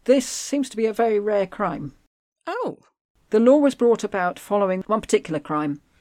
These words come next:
Speaker 1: and this law shows that knee-jerk reactions were as much a thing then as they are now. And this wasn't Margaret Cabell, but Marjorie Royton. And we'll come on to Cabell because there's a lot more detail about her case, 'cause
Speaker 2: Okay.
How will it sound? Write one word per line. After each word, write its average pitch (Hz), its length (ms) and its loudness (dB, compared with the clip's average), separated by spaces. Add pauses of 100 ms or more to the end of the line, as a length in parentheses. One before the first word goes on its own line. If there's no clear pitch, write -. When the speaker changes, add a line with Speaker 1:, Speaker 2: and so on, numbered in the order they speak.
(380)
Speaker 1:
and 190 140 -2
this 247 180 0
law 175 220 0
shows 180 380 -4
that 196 140 -6
knee-jerk 220 400 -4
reactions 175 640 -10 (140)
were 185 320 -8
as 190 120 -12
much 240 180 -8
a 214 40 -10
thing 202 260 -10
then 185 300 -4
as - 120 -18
they 196 100 -12
are 190 140 -8
now. 185 360 -6 (1400)
And 233 120 0
this 294 140 4
wasn't 233 260 2
Margaret 190 400 -4
Cabell, 170 440 -6 (400)
but 185 180 -4
Marjorie 220 540 -4
Royton. 214 540 -4 (480)
And 190 120 -4
we'll 196 80 0
come 247 180 -2
on 220 100 0
to - 100 -14
Cabell 165 360 -4
because 180 260 -8
there's 208 160 -4
a 185 60 -4
lot 190 180 -2
more 170 140 -6
detail 165 400 -8
about 151 220 -10
her 160 100 -8
case, - 680 -12
'cause 175 180 -10
Speaker 2:
Okay. 202 100 -16